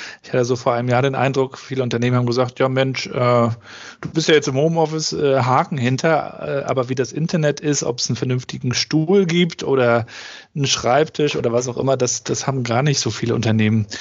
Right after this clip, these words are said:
sich angeguckt. Mittlerweile liest man das ja immer öfter, dass Unternehmen da auch, ähm, ja, Dinge verschicken oder sich drum kümmern, ähm, weil ja dieser, dieser Arbeitsplatz zu Hause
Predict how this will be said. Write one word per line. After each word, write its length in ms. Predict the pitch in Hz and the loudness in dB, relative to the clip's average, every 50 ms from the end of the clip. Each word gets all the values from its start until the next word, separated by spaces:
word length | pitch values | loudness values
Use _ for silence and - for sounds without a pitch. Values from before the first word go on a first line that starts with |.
| - - - - - - - | -12 -14 -16 -16 -18 -14 -8
sich 260 | - - 123 120 - | -4 -2 -2 0 0
angeguckt. 400 | 120 123 127 120 - 143 135 - | 2 2 2 2 2 0 0 0
Mittlerweile 600 | - 120 - 120 117 117 120 117 123 127 123 127 | -2 -2 0 0 2 2 4 4 4 4 2 2
liest 320 | - 135 135 147 - - 139 | 2 2 0 0 0 -2 -2
man 100 | 131 131 | 0 0
das 180 | 131 - - | 0 0 -2
ja 60 | - | -2
immer 220 | - 127 127 120 117 | -2 0 0 0 0
öfter, 340 | - 143 - - 160 147 127 | 0 0 -2 0 0 0 2
dass 400 | 131 131 127 - - - - - - - - - - _ - | 2 0 0 -2 -6 -6 -8 -12 -16 -18 -18 -20 -20 _ -6
Unternehmen 440 | 135 127 127 123 123 127 131 135 127 | -2 0 2 2 2 2 2 2 2
da 140 | 120 - | 2 2
auch, 500 | 120 117 113 123 123 123 127 123 - - | 2 2 0 0 0 -2 -4 -6 -8 -8
ähm, 500 | - - 196 - - 196 196 - 202 196 - - _ _ _ _ - | -10 -10 -10 -10 -12 -12 -12 -10 -10 -12 -12 -14 _ _ _ _ -14
ja, 480 | 208 175 135 107 113 104 104 107 101 - - - - - _ _ _ _ _ _ _ _ _ _ - | -10 -8 -6 -2 -2 0 0 0 -2 -4 -8 -18 -20 -20 _ _ _ _ _ _ _ _ _ _ -2
Dinge 220 | 139 135 135 127 | -2 0 2 0
verschicken 800 | 110 - - - 147 135 - - - 165 - - 151 143 143 143 135 | 0 -2 -2 -2 0 0 2 2 0 0 0 -2 -2 0 0 0 0
oder 500 | 123 123 120 117 113 113 110 147 - - | 0 0 2 2 2 2 0 -2 -4 -8
sich 200 | - - 120 - - - _ _ - | -8 -10 -10 -10 -12 -18 _ _ -4
drum 180 | - 127 120 | -2 -2 0
kümmern, 580 | - - 147 147 139 135 131 131 135 131 131 127 - - - - - - - - - - - | 0 0 2 2 2 2 2 2 0 -2 -2 -4 -8 -12 -12 -10 -10 -10 -10 -12 -14 -8 -2
ähm, 520 | 143 123 123 123 120 120 120 120 113 117 - - - - - | 0 2 4 4 4 4 4 4 2 0 -2 -8 -12 -12 -6
weil 280 | 135 113 113 113 117 | -2 0 2 2 4
ja 120 | 120 117 113 | 2 2 0
dieser, 580 | 117 113 120 120 120 117 113 113 117 117 120 - - | 0 0 0 2 2 4 2 2 0 -2 -6 -10 -10
dieser 220 | - 117 110 120 113 | -6 -4 -2 0 0
Arbeitsplatz 480 | 117 120 120 117 - - 123 - - | 0 0 0 -2 -2 -6 -6 -4 -4
zu 180 | - - 117 104 | -4 -4 -2 0
Hause 640 | 110 113 120 120 131 135 131 131 131 135 135 - | 0 2 2 2 2 4 4 4 2 2 -2 -4